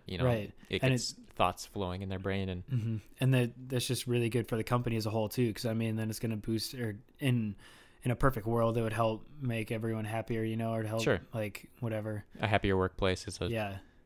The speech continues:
Speaker 1: is a more thriving workplace.
Speaker 2: Mm-hmm.
Speaker 1: Definitely.
Speaker 2: And that really fits with Q B P's values in general, because they're a very happy and, you know, like, healthy place or
Speaker 1: Mm-hmm.
Speaker 2: whatever. They're all about community and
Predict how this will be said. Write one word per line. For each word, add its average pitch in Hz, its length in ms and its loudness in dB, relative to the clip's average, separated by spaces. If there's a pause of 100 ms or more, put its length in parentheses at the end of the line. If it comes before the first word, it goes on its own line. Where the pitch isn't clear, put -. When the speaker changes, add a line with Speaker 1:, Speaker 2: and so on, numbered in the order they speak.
(140)
Speaker 1:
is 95 160 -4
a 95 40 0
more 92 160 0
thriving 92 400 0
workplace. 87 680 -6
Speaker 2:
Mm-hmm. 117 280 0
Speaker 1:
Definitely. 92 460 -6 (200)
Speaker 2:
And 131 120 4
that 123 240 2
really 131 260 4
fits 127 260 0
with 120 120 -2
Q 127 160 0
B 120 100 0
P's 120 380 0 (320)
values 113 500 0
in 113 160 -4
general, 113 320 -2
because 110 280 -2
they're 113 120 0
a 110 40 -2
very 110 320 -2
happy 110 500 0
and, 107 140 -4
you 107 80 -2
know, 107 200 -4
like, 101 280 -8
healthy 107 340 -4
place 110 400 -6
or 107 40 -8
Speaker 1:
Mm-hmm. 107 100 -2
Speaker 2:
whatever. 104 320 -2 (420)
They're 117 120 0
all 113 60 4
about 113 220 2
community 110 640 0
and 101 220 -6